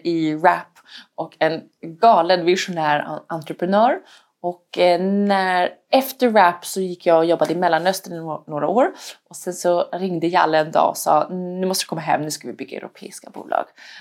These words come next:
Eh, så på den vägen så, eh, joinade jag E Q T Ventures. Och det var väl aldrig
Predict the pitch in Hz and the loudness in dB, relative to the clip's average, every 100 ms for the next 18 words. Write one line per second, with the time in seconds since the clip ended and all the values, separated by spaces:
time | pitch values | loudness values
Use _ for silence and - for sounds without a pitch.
0 | - _ - 151 147 147 - - - 190 | -20 _ -12 -6 -2 -4 -4 -10 -6 0
1 | 226 165 156 - 131 151 147 - 156 - | 0 2 -2 0 -4 -4 -14 -12 -10 -12
2 | _ - - - - _ _ _ _ 156 | _ -8 -4 -4 -6 _ _ _ _ -8
3 | 151 147 147 - - 160 156 151 147 156 | -6 -4 -6 -6 -12 -8 -4 -4 -4 -8
4 | 151 - _ - 208 202 226 240 262 277 | -8 -14 _ -2 0 0 4 4 6 4
5 | 226 180 190 202 202 | 4 2 0 0 0